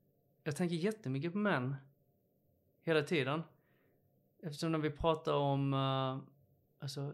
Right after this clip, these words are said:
den nya världen, det nya samhället, så, så pratar man ofta om männen både som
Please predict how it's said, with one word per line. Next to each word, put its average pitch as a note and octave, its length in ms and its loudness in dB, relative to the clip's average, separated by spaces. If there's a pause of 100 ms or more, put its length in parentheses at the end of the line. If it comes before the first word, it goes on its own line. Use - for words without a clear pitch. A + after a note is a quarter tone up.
(120)
den C#3 180 2
nya D3+ 280 4
världen, C3+ 440 2
det C#3 60 -2
nya D3 240 0
samhället, D3 920 -2 (400)
så, D3 420 0
så D#3 120 -4
pratar E3 300 -2
man C#3+ 200 0
ofta - 300 -8
om C#3+ 300 2 (760)
männen C#3 420 2
både D3 280 4
som D3+ 480 -2